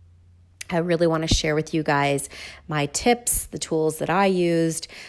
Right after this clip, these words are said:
um, any information that I can share with you about my personal transformation physically, but of course, it's never just physical, and, um, just the direct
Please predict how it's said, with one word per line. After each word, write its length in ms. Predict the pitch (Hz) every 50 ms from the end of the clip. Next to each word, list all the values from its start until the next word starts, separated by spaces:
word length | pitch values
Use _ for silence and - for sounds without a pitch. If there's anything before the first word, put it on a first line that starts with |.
| - - -
um, 400 | - 160 151 143 139 139 143 143 - -
any 240 | 202 214 226 226 220
information 460 | 202 - 202 180 175 160 156 - 160
that 120 | 151 147 - -
I 80 | 165
can 140 | 156 - 160
share 180 | 156 - 156 151
with 180 | 147 147 -
you 60 | 147
about 180 | 143 139 - -
my 120 | - -
personal 420 | - - - 247 262 262 254 233 226
transformation 920 | - 220 208 208 - - 196 190 180 175 175 - - 170 165 160 160 170 - - - - - -
physically, 1200 | - - - - 208 220 220 202 190 196 190 190 - - 156 147 113 120 156 214 294 320 - - - - - - -
but 120 | - -
of 80 | 165 165
course, 420 | - - - 156 127 151 151 -
it's 180 | 165 165 - -
never 240 | 180 156 156 160 165
just 280 | 165 180 214 - -
physical, 640 | - 135 143 - 151 143 - - 151 196 254 - - - - - - - - - _ -
and, 720 | 185 180 180 180 175 175 175 175 175 175 170 165 - - - -
um, 760 | - 170 165 165 165 160 160 160 156 165 165 165 165 160 - - -
just 220 | - 254 269 -
the 80 | - 285
direct 640 | - 180 156 151 160 160 180 - - - - - -